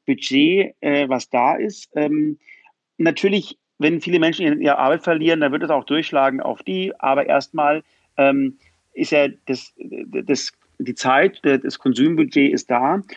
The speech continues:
Und wenn man nicht verreisen kann, dann fließt es eben in andere Bereiche rein. Davon abgesehen sehe ich eine große Breite von Unternehmen, Internet, Life Science, Software, Tech allgemein,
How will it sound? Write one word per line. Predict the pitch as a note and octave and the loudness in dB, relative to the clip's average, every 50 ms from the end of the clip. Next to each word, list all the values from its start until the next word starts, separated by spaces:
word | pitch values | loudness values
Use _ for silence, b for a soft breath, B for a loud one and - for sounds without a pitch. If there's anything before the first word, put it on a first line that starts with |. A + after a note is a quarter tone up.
| B B _ | B B _
Und | - C3+ | 0 2
wenn | C3 C3+ | 2 4
man | D3 D3 | 4 2
nicht | C3+ - | 2 0
verreisen | C#3 A2+ A#2+ B2 B2+ C3+ C#3 E3 D3+ | -2 0 2 2 2 2 2 0 -2
kann, | C3 D3 D#3+ E3+ F3 D3 | -2 0 0 0 0 0
dann | C#3+ C3 | 0 -2
fließt | - C#3 C3+ D3+ | -4 -6 -4 -2
es | D3 | 0
eben | - C3+ B2+ | 2 2 2
in | B2+ | 2
andere | - B2 A#2+ C3 B2 | 0 -2 -2 -2 -4
Bereiche | B2 - - - - G#2+ - - | -4 -4 -4 -4 -4 -6 -8 -10
rein. | - - - - - B B B B B B _ _ _ | -10 -10 -10 -12 -14 B B B B B B _ _ _
Davon | - E3 D#3+ F#3+ - | 0 2 2 0 0
abgesehen | - - - _ - A3 G3+ E3+ G3 F3+ E3 D3 C3+ B2+ - _ _ | 0 -2 -2 _ -4 -6 -2 0 2 2 4 2 2 -2 -6 _ _
sehe | - B2+ A#2+ D3 - | -6 -2 0 0 0
ich | A3 - - | 0 -2 -2
eine | - - D3 | -2 -2 -4
große | - - - - E3 - - F#3 G3 - G#3+ | -4 -8 -10 -8 -4 0 0 0 0 0 -2
Breite | G3 - - - C3 B2+ C#3+ E3+ G3 - A3+ G#3+ | -4 -4 -2 0 2 4 4 2 2 2 0 -2
von | G#3 - G3 - C4 | -2 -2 -4 -4 -4
Unternehmen, | E3+ D3 - D#3 C#3+ C#3 D#3 F3+ G3 G#3 G#3+ G#3+ G#3+ G#3+ G#3+ - - - _ _ _ _ _ _ _ _ _ _ _ _ _ _ _ _ _ _ - | -4 -2 -2 0 2 2 2 2 0 0 -2 -2 -4 -4 -6 -8 -10 -16 _ _ _ _ _ _ _ _ _ _ _ _ _ _ _ _ _ _ -2
Internet, | F3+ G3 F#3+ - G3 F3+ F3+ - | 0 0 2 4 4 4 4 2
Life | - D3+ D3 D3+ E3+ E3+ | 2 4 4 4 4 2
Science, | F3 - - E3+ D#3 D#3 D#3 D#3 C#3+ - | 0 0 2 2 4 2 0 -2 -2 -2
Software, | - D#3+ E3 D#3 - _ - D#3+ D#3+ D#3 D#3 D#3 D#3+ D#3 b b b b b b _ _ _ _ _ _ - - - - | 0 0 0 -2 -4 _ 0 2 4 6 6 4 2 0 b b b b b b _ _ _ _ _ _ -20 -20 -16 -6
Tech | - E3 D#3 - - | -4 -4 -4 -2 0
allgemein, | D3 D3 C#3+ C3+ C#3 C3+ B2+ A#2+ A#2 B2 C#3 D#3 F3+ F#3+ G#3 | 0 0 0 0 0 -2 -2 -2 -2 -2 -4 -4 -4 -6 -8